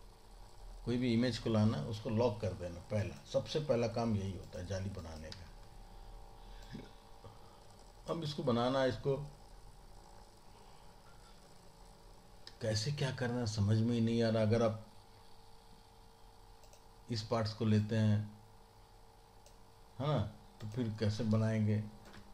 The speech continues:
या फिर कभी-कभी क्या होगा कि आप बड़ा पार्ट को लेंगे, यहाँ से यहाँ तक का लेंगे, इस पार्ट को लेंगे, तो कहाँ से शुरुआत, कहाँ से करें, पता नहीं चलेगा। ठीक है,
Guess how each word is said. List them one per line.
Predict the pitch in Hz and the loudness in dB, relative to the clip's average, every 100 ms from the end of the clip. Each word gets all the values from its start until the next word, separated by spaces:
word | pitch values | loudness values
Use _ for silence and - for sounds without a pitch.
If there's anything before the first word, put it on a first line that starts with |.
| 110 | 0
या | 107 | 0
फिर | 110 104 104 - - - - - | 0 -2 -4 -16 -20 -20 -20 -2
कभी-कभी | 110 110 117 | -2 0 -2
क्या | 110 123 | 2 4
होगा | 123 123 | 4 4
कि | 117 117 | 2 2
आप | 107 | 4
बड़ा | 104 107 117 | 6 6 4
पार्ट | 107 110 107 | 4 2 4
को | 107 | 4
लेंगे, | 104 101 98 98 - | 4 4 2 -4 -8
यहाँ | 98 98 | -4 0
से | 104 107 | 0 2
यहाँ | 101 95 98 | 0 0 -2
तक | 95 92 - | -2 -6 -4
का | 90 | -6
लेंगे, | 87 85 87 87 - - - - - - - - - - - - - - - - - - - - - - - - - - - 110 | -4 -6 -8 -12 -16 -20 -20 -20 -20 -20 -20 -20 -20 -20 -20 -20 -20 -20 -20 -20 -20 -20 -20 -20 -20 -18 -18 -18 -20 -20 -10 0
इस | 107 | 0
पार्ट | 107 101 101 - | 2 -2 -2 -4
को | |
लेंगे, | 95 90 87 | -4 -4 -6
तो | 87 90 | -8 -12
कहाँ | 90 90 - 73 92 | -10 -12 -10 -6 -4
से | 92 90 - - - - - - - - | -4 -6 -10 -14 -20 -18 -20 -18 -16 -4
शुरुआत, | 120 123 110 | 4 4 4
कहाँ | 120 113 | 2 2
से | 107 | 2
करें, | 104 110 107 | 2 2 2
पता | 107 117 | 2 4
नहीं | 110 | 2
चलेगा। | 107 95 95 | 2 2 2
ठीक | 98 151 147 | 0 -2 -2
है, | 180 | -2